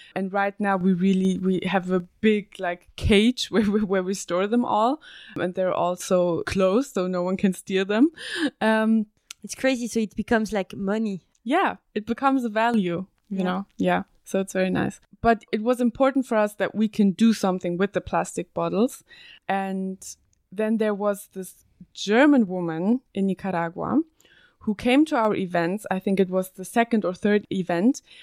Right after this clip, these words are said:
Speaker 1: where she came and asked if she can have some plastic bottles from us. And we said, "Okay, yeah, sure. What, what do you want to do with it?" And she was like, "I want to build a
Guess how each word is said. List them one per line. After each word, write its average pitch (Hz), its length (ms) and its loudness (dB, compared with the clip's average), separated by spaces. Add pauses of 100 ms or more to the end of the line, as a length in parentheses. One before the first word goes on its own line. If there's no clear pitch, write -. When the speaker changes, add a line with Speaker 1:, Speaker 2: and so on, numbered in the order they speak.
(120)
Speaker 1:
where 196 140 2
she 196 160 -6
came 214 460 0
and 190 260 -4
asked - 600 -4 (100)
if 196 80 2
she - 120 2
can 196 180 2
have 196 200 0
some 175 160 -2
plastic - 380 -6
bottles - 260 -4
from - 220 -2
us. - 260 -6 (500)
And 190 260 0
we 196 100 -2
said, 185 220 0
"Okay, 202 260 0
yeah, 175 220 -2
sure. 208 300 -4
What, 196 280 0
what 180 160 -2
do 190 80 -2
you 180 80 2
want 175 140 2
to 165 60 0 (100)
do 170 40 -2
with 156 200 -4
it?" 98 140 -4 (720)
And 196 520 -2
she 226 100 -4
was 214 180 -2
like, 208 140 0
"I 196 40 0
want 196 180 0
to 190 80 -6
build 185 160 -2
a 180 40 2